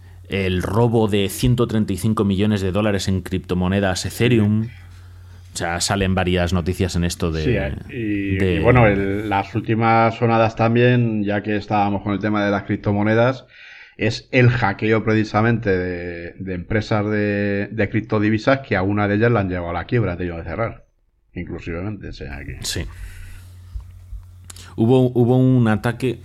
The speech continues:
Speaker 1: que es que, que no sé si fue este de Ethereum, que lo que hicieron fue una página a la que se le pagaba en criptomonedas,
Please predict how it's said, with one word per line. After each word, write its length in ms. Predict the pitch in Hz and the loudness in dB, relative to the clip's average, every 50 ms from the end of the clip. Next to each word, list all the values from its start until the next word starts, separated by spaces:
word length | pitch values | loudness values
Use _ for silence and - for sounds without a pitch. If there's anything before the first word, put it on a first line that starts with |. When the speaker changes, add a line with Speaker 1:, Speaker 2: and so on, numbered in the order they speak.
| - | -12
Speaker 1:
que 100 | - 95 | -8 -8
es 100 | 92 - | -8 -6
que, 400 | - - 101 98 - - - - - | -2 -2 -2 -2 -2 -4 -10 -10 -4
que 80 | 92 85 | -2 -2
no 100 | 95 104 | 0 0
sé 120 | 117 113 | 0 0
si 100 | 95 95 | -2 -2
fue 180 | 92 - 98 95 | -2 -2 -2 -2
este 220 | - - 98 85 | -2 -2 -4 -2
de 140 | 82 85 82 | -2 -2 -2
Ethereum, 420 | 78 - 101 95 98 107 120 127 127 - - - - - - - - - - - - - - - - - - - | -2 -2 -2 -2 0 -2 -2 -4 -6 -12 -18 -20 -20 -20 -20 -20 -20 -20 -20 -20 -20 -20 -20 -20 -20 -20 -10 -4
que 100 | - 110 | 0 0
lo 100 | 104 101 | 0 0
que 80 | 87 104 | 0 -2
hicieron 280 | - - 123 135 131 123 | -2 0 0 0 0 0
fue 260 | - 131 117 - - - - - | 0 0 0 0 -2 -6 -4 -2
una 260 | 123 131 131 123 127 | 0 2 2 2 0
página 380 | 131 123 - - 104 95 87 87 | -2 -2 -2 0 0 0 2 0
a 20 | |
la 120 | 90 90 | 0 -2
que 80 | - 87 | -2 -4
se 120 | - - 95 | -4 -4 -2
le 120 | 87 85 | -2 -2
pagaba 400 | 76 - 82 82 107 117 110 87 | -2 -4 -2 0 0 0 0 0
en 80 | 82 85 | -2 -4
criptomonedas, 760 | - 92 104 101 - 127 123 123 127 131 135 185 - - - | -4 -4 -4 -2 0 0 0 0 0 0 -2 -4 -8 -10 -14